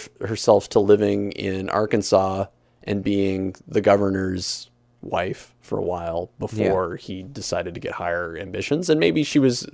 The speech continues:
Speaker 1: part of that. Like, she's been pushing him to, to go higher and higher up the
Speaker 2: Wouldn't
Speaker 1: chain.
Speaker 2: surprise me, 'cause now
Speaker 1: Mm-hmm.
Speaker 2: look where she is, right? Now
Speaker 1: Mm-hmm.
Speaker 2: she's wants to take the reins.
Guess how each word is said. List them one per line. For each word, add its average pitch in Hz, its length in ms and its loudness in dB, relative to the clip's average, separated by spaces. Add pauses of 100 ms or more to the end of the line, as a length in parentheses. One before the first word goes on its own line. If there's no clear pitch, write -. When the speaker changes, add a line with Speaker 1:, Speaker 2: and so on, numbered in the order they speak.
Speaker 1:
part 117 220 6
of 107 100 6
that. 85 300 0
Like, 90 180 -6
she's - 220 -8
been 87 160 -8
pushing 92 360 -4
him 90 200 -10
to, 87 260 -10
to 87 140 -14
go 90 180 -10
higher 92 240 -6
and 92 80 -10
higher 95 220 -10
up - 100 -12
the - 60 -2
Speaker 2:
Wouldn't 104 160 0
Speaker 1:
chain. 101 80 -4
Speaker 2:
surprise 107 320 2
me, 98 160 -2
'cause 113 160 -6
now 104 100 2
Speaker 1:
Mm-hmm. 101 80 2
Speaker 2:
look 104 120 -2
where 104 100 0
she 110 180 -2
is, 90 260 0
right? 90 320 -4
Now 90 140 -10
Speaker 1:
Mm-hmm. 95 80 -2
Speaker 2:
she's 101 380 -2
wants 90 240 -4
to - 40 -10
take 90 200 -8
the 95 80 -8
reins. 95 560 -8